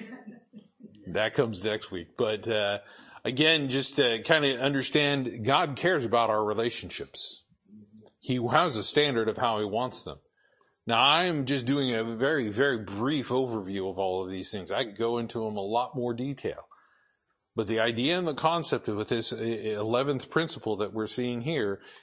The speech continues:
is that the relationships are supposed to be the way that God wants them to be. And they will be that if you follow the other ten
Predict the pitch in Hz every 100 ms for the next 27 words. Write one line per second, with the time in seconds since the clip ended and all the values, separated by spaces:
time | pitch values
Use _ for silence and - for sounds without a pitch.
0 | - 107 98 95 101 92 104 117 170 -
1 | 107 87 110 95 - 101 - 101 - 156
2 | 170 - 120 104 139 113 98 95 98 92
3 | 101 95 90 - 92 98 98 95 87 98
4 | 104 - 85 80 87 69 85 _ _ _
5 | _ _ _ - 110 104 110 104 104 95
6 | 117 180 139 107 92 92 - 107 - 104
7 | 92 - 117 120 127 131 131 - 104 107
8 | - 117 110 117 117 - _ - - 113
9 | 104 101